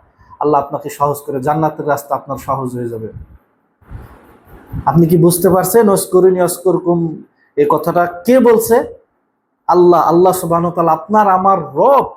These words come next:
আপনার আমার রব বলছে, "তুমি আমাকে স্মরণ করো বান্দা, আমি তোমাকে স্মরণ করব।" তারপরেও আমরা গাফেল থাকি। আল্লাহ আমাদেরকে বেশি বেশি জিকির করার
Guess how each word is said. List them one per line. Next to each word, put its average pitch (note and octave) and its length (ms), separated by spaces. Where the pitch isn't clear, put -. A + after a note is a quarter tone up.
আপনার G#3+ 420
আমার G#3 260
রব G3 420
বলছে, G#3+ 300
"তুমি G3 240
আমাকে G3 340
স্মরণ G3 340
করো G3 220
বান্দা, G3 580
আমি D#4 260
তোমাকে B3 360
স্মরণ G#3 340
করব।" D3 360
তারপরেও F#3 380
আমরা F3+ 220
গাফেল D#3+ 320
থাকি। E3 340
আল্লাহ E3+ 260
আমাদেরকে D#3+ 760
বেশি D#3+ 300
বেশি E3 340
জিকির D#3 360
করার D3 260